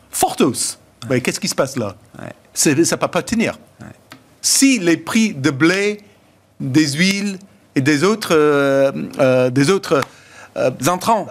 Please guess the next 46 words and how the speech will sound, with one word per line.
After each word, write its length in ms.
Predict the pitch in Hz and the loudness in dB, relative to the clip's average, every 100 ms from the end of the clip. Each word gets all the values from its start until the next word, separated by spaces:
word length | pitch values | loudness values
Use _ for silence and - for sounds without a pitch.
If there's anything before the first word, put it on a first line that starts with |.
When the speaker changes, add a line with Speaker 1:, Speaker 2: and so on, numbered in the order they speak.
| - | -2
Speaker 2:
Oui, 120 | 226 | 2
oui, 120 | 240 | 4
Speaker 1:
les 80 | 202 | 2
Speaker 2:
bien 80 | 240 | 0
Speaker 1:
autres 100 | 285 | 0
Speaker 2:
sûr. 100 | 240 - | -2 -2
Speaker 1:
matières 480 | 185 185 - - 190 | 0 2 0 -2 -4
premières 300 | 208 185 208 | -2 0 -2
alimentaires 480 | 165 170 170 160 180 104 | -2 0 0 0 -2 0
baissent, 480 | 170 269 285 - - - - - | -2 0 -4 -8 -8 -12 -20 -2
à 120 | 285 294 | 0 2
un 20 | |
moment 320 | 254 202 165 | 2 2 0
donné, 480 | 143 202 220 285 - - - _ - _ | 2 2 2 -2 -8 -20 -20 _ -20 _
le 180 | 147 170 | 0 0
prix, 300 | - 226 226 165 | 2 -2 2 2
le, 180 | 165 | 2
le 180 | 151 196 | 2 0
taux 140 | 208 226 | 0 -2
d'inflation 500 | - 165 139 226 214 | 0 -2 -2 -4 -2
dans 120 | 156 | -2
les 80 | 143 | -2
supermarchés 400 | - 135 123 185 | -4 -4 0 2
doit 160 | 143 | 0
ba-, 120 | 123 156 - - | 0 -2 -4 -6
doit 140 | 147 165 | 0 0
se 100 | 185 | 0
calmer 140 | 180 | -2
Speaker 2:
Donc 60 | 170 | 0
pour 100 | 226 | 0
vous, 60 | 247 | 2
Speaker 1:
aussi. 120 | 330 | 2
Speaker 2:
c'est 40 | |
une 60 | 220 | 2
histoire 240 | 208 220 | 2 0
du 100 | 190 | 0
passé, 300 | 190 196 165 | -2 -2 -2
ça. 260 | 127 101 - | -2 -4 -2
Speaker 1:
Oui. 160 | 208 359 | 0 2
Speaker 2:
La 60 | 311 | 2
B 80 | 185 | 0
C 160 | 220 | 0
E 40 | 208 | 2
doit 140 | 170 | 0
regarder, 480 | 170 170 175 208 214 | 0 -2 0 0 2
euh, 380 | 156 139 131 | 2 4 2